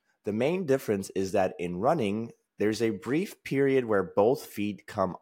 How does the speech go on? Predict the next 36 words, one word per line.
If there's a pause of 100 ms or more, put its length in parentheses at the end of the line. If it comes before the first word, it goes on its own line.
off
the
ground. (840)
While
some
mer-,
vertical
movement
is (100)
unavoidable, (480)
Doctor
Matt
Menard's
cue
to (100)
push (100)
with
the
tush (420)
reminds
me
to
push
the
earth
backwards
using
glutes (440)
to
minimize
vertical
movement
and
maximize
horizontal
propulsion.